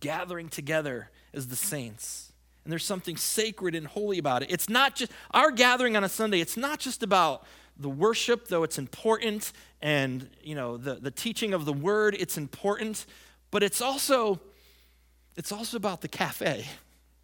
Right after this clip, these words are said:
Because sacred, holy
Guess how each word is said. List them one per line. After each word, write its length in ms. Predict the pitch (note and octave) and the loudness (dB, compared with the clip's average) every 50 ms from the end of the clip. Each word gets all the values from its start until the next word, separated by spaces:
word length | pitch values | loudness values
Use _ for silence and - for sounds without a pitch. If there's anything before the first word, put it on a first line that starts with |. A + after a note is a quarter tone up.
| _ _ _ _ _ _ _ _ _ _ _ _ _ _ _ _ _ _ _ _ _ _ _ _ _ _ _ _ | _ _ _ _ _ _ _ _ _ _ _ _ _ _ _ _ _ _ _ _ _ _ _ _ _ _ _ _
Because 400 | E3+ D#3 - F#3+ E3 D3 - - _ _ - | -10 -6 -4 -4 -4 -6 -8 -12 _ _ -12
sacred, 720 | - - - - - G3+ A3+ A#3 - - A3+ A3+ A3 G3 - _ _ _ | -8 -6 -4 -2 -2 -2 -2 -2 -4 -6 -6 -6 -6 -8 -12 _ _ _
holy 680 | _ - - - G3+ G3 G3+ G#3+ G#3 F#3+ G3 G3 F3+ | _ -20 -10 -4 -2 -2 0 0 -2 -4 -4 -6 -8